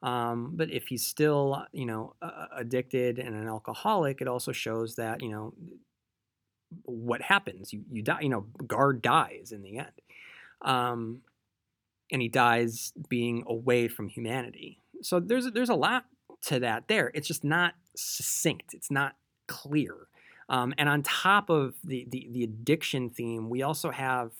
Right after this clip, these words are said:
um, Cold War fears of nuclear annihilation, radiation poisoning, invention,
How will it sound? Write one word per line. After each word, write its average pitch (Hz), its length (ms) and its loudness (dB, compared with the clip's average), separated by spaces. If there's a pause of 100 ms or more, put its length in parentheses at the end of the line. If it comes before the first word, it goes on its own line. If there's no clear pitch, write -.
(160)
um, 117 420 -2 (100)
Cold 147 400 4
War 131 400 2
fears 135 640 -2
of 107 100 -6
nuclear 123 500 -2
annihilation, 113 1000 -4
radiation 123 580 -2
poisoning, 120 880 -6
invention, 123 920 -4